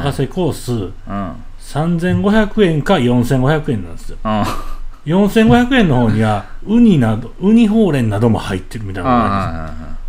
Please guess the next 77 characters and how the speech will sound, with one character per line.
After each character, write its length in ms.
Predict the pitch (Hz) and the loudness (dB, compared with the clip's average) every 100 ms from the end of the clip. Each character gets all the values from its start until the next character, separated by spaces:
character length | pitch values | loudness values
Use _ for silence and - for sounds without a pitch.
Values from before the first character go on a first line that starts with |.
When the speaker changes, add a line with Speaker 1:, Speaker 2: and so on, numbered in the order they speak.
| - | -4
Speaker 1:
こ 80 | 151 | -2
れ 160 | 135 | 0
安 320 | 190 254 320 | 0 0 -4
す 180 | - 277 | -2 0
ぎ 160 | 170 113 | 0 0
て 140 | 104 | -2
申 200 | 123 202 | 0 0
し 120 | 202 185 | 0 -2
訳 220 | - - | 0 0
な 140 | - | 2
い。 40 | - | 2
Speaker 2:
あ 260 | 120 120 117 | 4 4 4
ー、 40 | 107 | 2
そ 140 | 131 | 2
う、 60 | 127 | 2
わ 120 | 143 | 0
か 160 | - 151 | 2 0
る 120 | 143 | 4
わ。 240 | 131 120 | 4 6
あ 720 | 101 - 107 107 95 95 90 - | 4 0 2 2 2 -2 -4 -8
ー、 40 | |
あ 40 | 90 | -10
ー、 20 | |
あ 20 | - | -10
ー。 20 | - - - - - | -14 -16 -16 -16 -10
Speaker 1:
こ 100 | 151 | -6
れ 120 | 160 | -6
せ 240 | 151 - 269 | -8 -4 -2
め 140 | 311 | -2
て 160 | 160 127 | -2 0
六 200 | 208 - | -2 -2
千 220 | 269 285 | -4 0
ぐ 60 | |
ら 80 | 359 | 0
い 20 | |
取 140 | 127 104 | 0 -4
っ 20 | |
て 80 | 139 | -2
く 80 | 190 | -2
れ 80 | |
へ 40 | 120 | -2
ん 60 | |
か 80 | 90 | -4
な 100 | 87 | -6
と 100 | 98 | -6
思 80 | 90 | -6
う 40 | |
ん 20 | 82 | -8
で 40 | |
す 20 | |
よ 40 | 82 | -8
ね。 80 | 104 | -6
Speaker 2:
あ 0 | |
ー、 40 | |
あ 360 | 98 90 85 82 | -4 -6 -8 -10
ー、 0 | |
あ 40 | |
ー。 60 | 85 92 | -10 -12
Speaker 1:
そ 40 | |
の、 240 | 87 85 - - - - - | -10 -12 -14 -16 -16 -16 -10
で 60 | 185 | -4
も、 260 | 185 180 - - - | -2 -2 -8 -14 -12
一 320 | 202 202 285 285 | -12 -8 -4 0
応、 360 | 277 247 - - | 0 -2 -4 -12
ふ 160 | - | -2
わ 120 | 247 302 | -2 -2
っ 100 | 294 | -4
と 140 | - 165 | 0 2
は、 520 | 160 127 107 101 90 | 2 0 -4 -6 -6
Speaker 2:
う 40 | 160 | -4
ん。 60 | |
Speaker 1:
オ 60 | 160 | -2
ー 20 | |
ナ 100 | 151 | -2
ー 20 | |
さ 100 | |
ん、 20 | 151 | -2